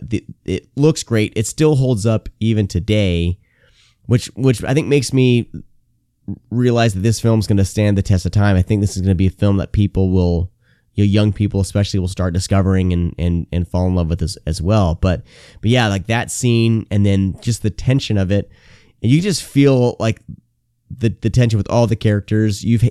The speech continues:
you've spent enough time with each character to kind of get how they would react. There's that tension between everybody, you know, should we go back? Shouldn't we go back?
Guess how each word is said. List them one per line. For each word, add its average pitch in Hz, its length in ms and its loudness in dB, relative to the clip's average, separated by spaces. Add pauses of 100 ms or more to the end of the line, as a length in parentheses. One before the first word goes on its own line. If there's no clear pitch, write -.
you've 117 160 0
spent - 280 0
enough 127 600 4
time 147 320 -4
with 147 120 -4
each 147 160 -4
character 147 380 -2
to 120 60 -2
kind 123 240 0
of 92 220 -2
get - 280 -2 (520)
how 110 280 -2
they 110 80 2
would 110 140 0
react. 107 540 0 (460)
There's 113 160 4
that 113 140 -2
tension 123 380 2
between 113 260 2
everybody, 110 360 2
you 104 260 0
know, 98 260 4
should 131 260 0
we 127 60 2
go 120 160 2
back? 107 420 0
Shouldn't 110 200 -4
we 104 60 -2
go 113 120 2
back? 107 480 0